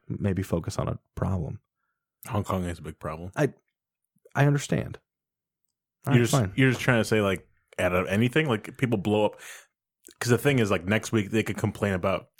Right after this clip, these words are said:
Speaker 2: I don't know, fucking Trump saying,
Speaker 1: Yeah.
Speaker 2: "I
Speaker 1: I
Speaker 2: like
Speaker 1: mean, like,
Speaker 2: tacos," or
Speaker 1: you
Speaker 2: whatever,
Speaker 1: know.
Speaker 2: and then, like, it'll be just as outrageous
Speaker 1: So,
Speaker 2: as
Speaker 1: okay.
Speaker 2: Hong Kong.
Speaker 1: So, so I, I guess, like, in, in the last couple of days, 'cause it's not about freeing Hong Kong.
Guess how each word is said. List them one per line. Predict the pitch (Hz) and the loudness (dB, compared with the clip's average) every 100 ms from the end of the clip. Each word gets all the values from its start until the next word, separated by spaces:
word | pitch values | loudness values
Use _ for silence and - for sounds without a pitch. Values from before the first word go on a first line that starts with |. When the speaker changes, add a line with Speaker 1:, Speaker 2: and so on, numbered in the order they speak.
| _ _ _ _ _ _ _ _ - | _ _ _ _ _ _ _ _ -10
Speaker 2:
I | 82 | -8
don't | 71 | -8
know, | 69 - - | -12 -12 -10
fucking | - 87 78 - | -8 -6 -8 -8
Trump | - - 104 - | 0 2 2 2
saying, | - 101 92 92 95 95 | -2 0 -2 -4 -6 0
Speaker 1:
Yeah. | 135 151 95 - | 4 6 4 0
Speaker 2:
"I | 98 | 4
Speaker 1:
I | |
Speaker 2:
like | 127 | 6
Speaker 1:
mean, | 143 - | 6 6
like, | 123 123 | 4 4
Speaker 2:
tacos," | 87 78 | 2 0
or | 98 | 4
Speaker 1:
you | 123 | 6
Speaker 2:
whatever, | 131 - 107 | 6 6 4
Speaker 1:
know. | |
Speaker 2:
and | 110 | 4
then, | 120 | 4
like, | 120 113 - | 4 2 -2
it'll | - 127 123 | -2 2 4
be | 120 | 2
just | 101 127 120 - | 4 4 2 0
as | 110 107 101 - | 2 4 2 4
outrageous | 110 107 104 95 98 | 4 4 4 4 6
Speaker 1:
So, | 202 | 6
Speaker 2:
as | 196 | 6
Speaker 1:
okay. | 175 | 6
Speaker 2:
Hong | 117 | 6
Kong. | 104 95 80 | 4 -2 0
Speaker 1:
So, | - 160 | 2 4
so | 143 180 | 4 2
I, | 156 | 2
I | 160 165 175 | -2 -2 2
guess, | 175 - | 2 2
like, | 147 | -2
in, | 117 117 139 139 | -4 -2 2 4
in | 151 | 4
the | |
last | 143 156 - | 6 4 2
couple | 156 143 | 2 4
of | |
days, | 135 | 4
'cause | - 156 | 4 2
it's | 151 | 4
not | 214 233 | 4 6
about | 151 143 | 4 4
freeing | - 135 113 95 | 2 2 2 2
Hong | 98 90 | 0 -2
Kong. | - - | -6 -8